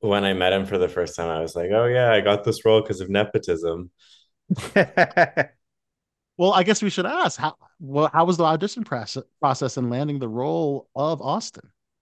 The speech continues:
Speaker 1: So it was interesting because, um,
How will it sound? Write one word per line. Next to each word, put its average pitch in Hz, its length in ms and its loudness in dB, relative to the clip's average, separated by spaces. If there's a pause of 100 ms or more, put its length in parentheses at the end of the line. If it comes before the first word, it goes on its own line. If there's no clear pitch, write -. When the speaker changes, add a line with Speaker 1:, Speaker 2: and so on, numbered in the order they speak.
(640)
Speaker 1:
So 170 280 6
it 165 120 8
was 156 140 6
interesting 175 540 4
because, 139 580 6
um, 107 840 2